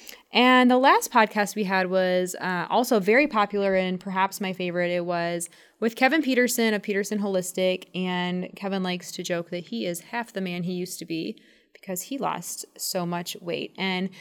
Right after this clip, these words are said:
the episode was not about his weight loss per se, but about what are the sustainable,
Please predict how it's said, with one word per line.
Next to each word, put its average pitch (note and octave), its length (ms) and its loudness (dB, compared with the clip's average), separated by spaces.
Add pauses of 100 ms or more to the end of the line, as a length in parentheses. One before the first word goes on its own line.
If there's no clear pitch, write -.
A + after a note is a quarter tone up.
(280)
the A3+ 240 6
episode F#4 380 6
was A3+ 160 4
not G3 360 4
about F3+ 320 0
his F3 480 -4
weight G#3 200 -2
loss F3+ 220 -2
per G#3 140 -8
se, F3+ 280 0
but F3+ 200 -2
about F3+ 520 2
what G#3 580 2
are G#3+ 180 4
the G3+ 100 0
sustainable, F#3 1080 0